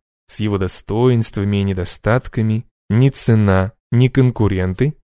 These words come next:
не квалификация самого продажника, а тот, кому он хочет продать. Костные рекламисты и продажники, не желая признавать, насколько значим фактор адресата, упорно пытаются добиться прогресса, которого в принципе невозможно достичь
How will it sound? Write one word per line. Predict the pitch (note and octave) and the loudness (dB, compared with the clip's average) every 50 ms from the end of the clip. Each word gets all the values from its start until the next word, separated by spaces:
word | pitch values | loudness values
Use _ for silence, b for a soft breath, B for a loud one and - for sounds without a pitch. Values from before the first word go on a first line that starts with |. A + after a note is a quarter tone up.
| _ _ _ | _ _ _
не | A2 A2 A2 G#2+ G2+ A2 | 0 2 2 4 2 2
квалификация | A2 - B2 A#2+ B2+ B2+ B2 - B2 - - A#2 B2 - - - B2 B2 | 0 0 0 2 2 2 0 0 -2 0 0 -2 -2 0 0 0 0 0
самого | - - C3 B2 A#2 G2+ F#2 F#2 E2+ | 0 0 0 2 2 2 0 -2 -4
продажника, | - - G2 G2 F#2+ F#2+ F#2 E2+ F2 F2 D#2 - D#2 D2 D2 G2 - _ _ _ _ _ _ _ _ | -4 -4 -4 -2 -2 -2 -2 -4 -4 -8 -10 -12 -12 -14 -14 -16 -20 _ _ _ _ _ _ _ _
а | F#2+ G2 F#2+ | -4 -4 -4
тот, | - _ - D3 E3+ - - | -4 _ -2 -2 -2 -2 -6
кому | - - B2+ A#2+ B2 A#2+ A#2 B2+ D#3 F3 - | -8 -2 0 0 0 0 0 0 0 -2 -2
он | - D3 D#3 D#3 | -2 -2 -2 -2
хочет | D3 - C3+ C3 C3+ - - C3+ - - - | -2 -2 -2 -2 -2 -2 -4 -6 -6 -6 -6
продать. | A#2 A2+ A2+ A2 A2 G2+ - - - - - _ _ _ _ _ _ _ _ - | -4 -4 -2 -2 -2 -4 -4 -6 -12 -20 -20 _ _ _ _ _ _ _ _ 0
Костные | - G3 G3 - - E3+ E3 D#3 | 2 2 2 2 0 0 2 2
рекламисты | C3+ A#2 - A2 G#2 G#2 A2 B2+ D3 - - - G2 | 0 0 0 0 0 0 0 0 -2 -2 -4 -4 -6
и | F#2 | -4
продажники, | - - F#2+ G2 B2 C#3+ C3+ C3 B2 G#2+ - G#2+ | -4 -6 -2 -2 0 0 0 -2 -4 -4 -4 -4
не | G#2+ G#2+ | -4 -4
желая | G#2 G2 G#2+ A2 B2+ C3 B2+ A#2 | -4 -2 -2 0 0 2 0 0
признавать, | - A2 A2+ G2 G#2 G#2+ A2 A2+ A#2 - - | 0 -2 -4 -2 -2 -2 0 0 0 -2 -2
насколько | F#2+ - - - A2+ G#2 - A#2 | -6 -6 -4 -6 -6 -6 -4 -6
значим | G#2 F#2+ G#2 A2 A2 G#2+ - - F#2+ F#2 | -6 -4 -2 -2 -2 -2 -2 -4 -4 -6
фактор | F2+ - - G2 F#2+ - - G2 G2 | -6 -4 -4 -6 -4 -4 -6 -6 -4
адресата, | F#2+ G2 G2 F#2+ - - D#3 D3 - D3 | -4 -4 -6 -4 -2 -2 -2 0 2 0
упорно | C#3 B2+ - - D3 E3 F3 E3+ D#3+ D#3 | 0 0 -2 0 0 2 2 2 0 -2
пытаются | - D#3 C#3 - C#3+ C#3+ C#3 - D3 | -2 -4 -2 0 0 0 0 0 -2
добиться | B2 A#2+ A#2+ B2+ B2 - B2+ | -2 -2 -2 -2 -4 -4 -6
прогресса, | A2 - G2 F#2 F2+ F#2 A#2+ D#3 E3 - - C#3 | -6 -6 -6 -6 -4 -4 -2 -2 -2 -4 -6 -4
которого | - C3 A#2+ A#2+ A2 G#2 G2+ | -4 -2 -2 -2 -2 -2 -2
в | F#2 - _ | -4 -6 _
принципе | - A2+ B2+ D#3+ E3+ - D#3 C3+ - D3+ | -4 -2 0 0 0 -2 -2 -2 -2 0
невозможно | D3+ D3 D3 D3 C#3+ C3+ A#2 C3 D3+ E3 D#3+ C#3 G#2+ G#2 F#2+ F2 | 0 2 2 2 2 2 2 2 4 4 4 4 2 0 -4 -4
достичь | F#2 F2 - - - C#3+ E3 D3+ - - | -6 -6 -8 -6 -4 -4 -4 -4 -6 -12